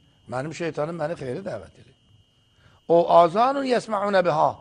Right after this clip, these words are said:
Niyə yer üzündə dolanıb ayətdə seyr eləməysən, ta eşidən qulağın ola? Hər kəsin eşidən qulağı yoxdur. Qulaqdan bir yandan alasan, bir yandan verəsən, bu üzünü vaiyə olmaz. Peyğəmbərimiz vurdu Əmr əleyhissalama,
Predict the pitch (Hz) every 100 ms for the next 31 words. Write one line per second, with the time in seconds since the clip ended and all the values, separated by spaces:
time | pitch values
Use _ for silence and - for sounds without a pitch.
0 | _ _ _ 147 175 240 285 277 233 196
1 | 180 165 160 160 151 139 156 147 143 131
2 | 143 - 143 135 131 131 123 131 127 110
3 | _ _ _ - 143 - 139 139 147 143
4 | 135 139 127 131 127 120 101 90 - _
5 | _ _ _ _ _ _ _ _ _ _
6 | _ _ - 143 147 - 151 147 - 147
7 | 143 143 131 143 147 143 135 135 143 165
8 | 185 226 - - 98 _ _ _ _ _
9 | _ _ _ _ _ 165 185 156 247 226
10 | 240 226 196 185 175 156 156 151 156 160
11 | 165 160 160 156 151 233 220 196 160 208
12 | 185 175 165 170 190 170 165 135 - -
13 | _ _ _ 151 160 165 175 214 208 202
14 | 180 165 156 156 135 143 135